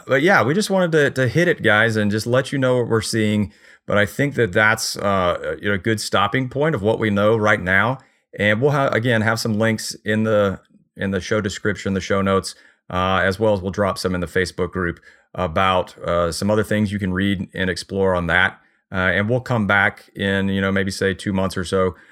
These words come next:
uh, with more information to, to help you out. But I think we gave you some, some juicy nuggets right now. But, uh, right now, I think we're gonna head into the after show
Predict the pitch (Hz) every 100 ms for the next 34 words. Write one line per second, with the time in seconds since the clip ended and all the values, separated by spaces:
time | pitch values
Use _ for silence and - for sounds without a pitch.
0 | _ - 82 80 82 95 - _ - 101
1 | 104 98 92 101 90 90 82 95 90 80
2 | 87 85 80 87 87 95 90 87 85 80
3 | 85 90 104 98 98 92 - 82 - _
4 | _ - 90 80 - 131 120 104 92 92
5 | 92 90 - - - _ 87 87 85 85
6 | 80 76 73 82 - _ _ _ - 85
7 | 85 85 85 - 127 120 151 107 117 -
8 | 113 113 87 78 _ _ _ - 147 135
9 | 120 120 117 95 113 117 101 - 107 123
10 | 165